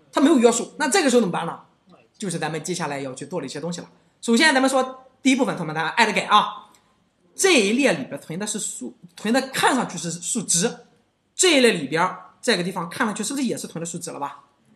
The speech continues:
那么是否它们的类型是一样的呢？看着啊，D E S C故事表，D E S C，然后故事啊，Kiters 表，来，同学们看看，你的这个 Kiter name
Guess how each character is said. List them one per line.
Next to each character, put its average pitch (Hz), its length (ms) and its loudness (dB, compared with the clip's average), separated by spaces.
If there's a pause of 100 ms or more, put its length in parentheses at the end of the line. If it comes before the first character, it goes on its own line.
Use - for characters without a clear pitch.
(140)
那 330 120 -2
么 311 120 2
是 359 240 2
否 220 160 2
它 - 100 -6
们 269 80 0
的 277 60 0
类 302 160 -2
型 143 220 -6
是 - 120 -4
一 160 120 -4
样 135 160 -10
的 131 100 -14
呢？ 120 180 -18 (260)
看 151 160 -10
着 143 80 -8
啊 196 480 2 (760)
，D 262 240 2
E 262 60 4
S 226 280 2
C 220 400 0 (240)
故 185 140 -8
事 - 160 -8
表 - 120 -14 (1000)
，D 277 220 2
E 277 80 4
S 220 320 0
C， 208 340 -2 (680)
然 170 220 -2
后 170 320 -2 (100)
故 175 160 -2
事 170 120 -4
啊， 151 240 -2 (460)
Kiters 180 480 -4
表， 120 160 -14 (240)
来， 156 140 -12
同 170 80 -10
学 - 0 -
们 165 100 -12
看 175 140 -10
看， 151 100 -16 (2500)
你 226 320 4
的 277 160 6
这 254 220 4
个 170 200 0
Kiter 269 440 0
name 151 240 -6